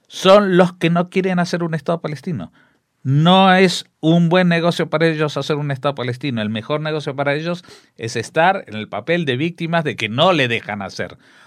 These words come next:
un Estado palestino. Entonces el negocio consiste en frenar, suspender, anular y hacerse los ofendidos y levantarse de la mesa.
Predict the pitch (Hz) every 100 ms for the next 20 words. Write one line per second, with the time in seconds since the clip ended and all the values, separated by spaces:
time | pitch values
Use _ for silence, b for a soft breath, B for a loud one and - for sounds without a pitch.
0 | b 117 107 - 101 98 87 78 - 76
1 | - _ B B B B B - 165 185
2 | 185 175 175 180 185 202 - 196 185 -
3 | 156 160 185 180 185 185 180 175 196 214
4 | 240 180 127 - _ _ _ _ _ _
5 | - 220 - 180 175 202 180 117 98 _
6 | b b b 170 196 196 185 147 147 156
7 | 156 b b b - 156 185 180 - _
8 | 123 127 165 165 139 135 123 127 131 151
9 | 160 147 120 127 131 147 139 139 139 165
10 | -